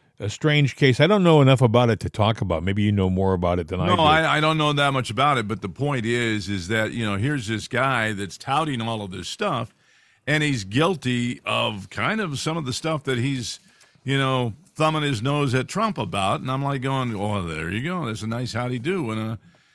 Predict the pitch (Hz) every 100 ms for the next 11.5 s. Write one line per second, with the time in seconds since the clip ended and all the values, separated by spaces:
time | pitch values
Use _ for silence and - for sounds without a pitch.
0 | _ 120 131 120 113 - 147 139 123 139
1 | 185 143 123 127 139 190 170 135 135 -
2 | 131 - 143 131 127 127 143 127 127 135
3 | 127 - - 147 139 131 120 139 147 190
4 | 196 107 90 - _ _ _ _ _ -
5 | 110 131 135 131 131 - - - - -
6 | - - - - - - 220 180 156 190
7 | 131 143 120 127 123 104 123 123 - 120
8 | 104 131 131 - 117 101 95 - 202 147
9 | 127 92 - _ - 160 185 139 151 117
10 | 110 104 95 131 127 92 87 95 104 98
11 | - - 107 87 69